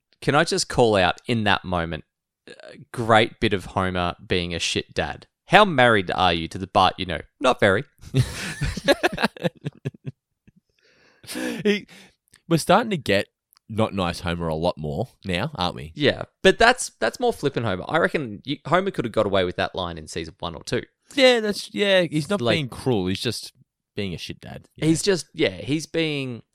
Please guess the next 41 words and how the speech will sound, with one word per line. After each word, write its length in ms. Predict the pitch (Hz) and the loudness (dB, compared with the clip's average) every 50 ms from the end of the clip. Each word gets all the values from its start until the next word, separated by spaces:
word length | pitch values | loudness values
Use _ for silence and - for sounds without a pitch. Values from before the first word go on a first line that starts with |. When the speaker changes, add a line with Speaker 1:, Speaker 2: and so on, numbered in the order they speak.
| - _ _ _ _ - | -20 _ _ _ _ -2
Speaker 1:
that's 280 | 139 160 180 175 - - | 0 0 0 0 -2 -6
the 140 | - 175 151 | -4 -6 -6
thing 340 | - - 131 120 117 113 | -4 -4 -4 -4 -4 -4
that 220 | 104 104 101 - - _ _ _ _ _ _ - | -2 -2 -2 -2 -4 _ _ _ _ _ _ -2
every 300 | - 127 131 120 120 131 | 0 2 2 2 0 -4
dad 260 | 110 - 117 107 92 92 | -2 0 -2 -2 -2 -6
thinks, 380 | - - 104 98 85 - - | -10 -8 -8 -8 -8 -10 -12
but 280 | - - 101 90 - - | -6 -4 -6 -6 -6 -6
not 180 | 101 95 - | -8 -8 -8
many 220 | - 95 92 90 85 | -8 -8 -8 -8 -8
would 160 | 87 90 80 | -8 -8 -8
say. 300 | - - - - - - - | -8 -10 -10 -10 -12 -10 -8
Speaker 2:
Mm. 220 | 104 98 95 92 | -8 -6 -4 -2
Speaker 1:
Homer's 240 | 107 123 120 107 - | -2 -2 -2 -2 -4
just 180 | - 110 - - | -6 -8 -6 -4
giving 240 | 123 110 104 104 | -2 -2 -2 -2
a 60 | 101 90 | -6 -6
voice 320 | - 98 98 92 90 - | -4 -2 -2 -2 -2 -4
to 120 | - - | -10 -8
that 220 | 87 95 87 - _ | -6 -6 -6 -6 _
thought 340 | - - 104 92 - - - | -12 -8 -8 -8 -8 -8 -14
that 140 | - - - | -16 -12 -10
we've 160 | 98 95 101 | -8 -4 0
all 300 | 107 120 131 127 120 123 | 2 2 2 2 0 -4
had 380 | 113 120 104 - - - - - _ _ - | -8 -10 -12 -12 -12 -16 -20 -20 _ _ -10
about, 460 | - 104 - 92 90 85 82 - _ - - - - _ _ _ _ _ _ _ _ _ _ _ _ _ - | -10 -8 -4 -2 -2 -2 -4 -6 _ -20 -20 -20 -20 _ _ _ _ _ _ _ _ _ _ _ _ _ 0
well, 200 | 127 110 - - | 0 0 2 0
I 120 | 95 90 | -2 -4
haven't, 240 | 95 92 78 82 - _ _ - - | -4 -4 -10 -12 -18 _ _ -12 -10
I'm 140 | 90 90 90 | -8 -8 -6
not 140 | 87 85 | -6 -6
a 40 | 82 | -4
father, 280 | - - 123 104 87 82 - - - - _ | 0 0 0 0 0 -2 -10 -14 -20 -10 _
but 180 | - 135 123 - | 0 0 0 2
we've 160 | 135 120 107 | 0 0 2
all 140 | 135 131 120 | 2 2 2
had 140 | 127 123 110 | 2 0 0
about 440 | 101 - 104 98 95 90 - - - - _ _ _ _ _ _ _ _ _ - _ _ - - | 0 0 0 0 0 0 -2 -4 -14 -20 _ _ _ _ _ _ _ _ _ -20 _ _ -12 -4
something 640 | 139 - - - - - 123 113 104 - 92 87 82 | -2 0 2 2 2 0 0 -2 -4 -6 -8 -8 -8
of 100 | 82 80 | -8 -8
just, 280 | - - 92 - - _ | -6 -6 -6 -6 -8 _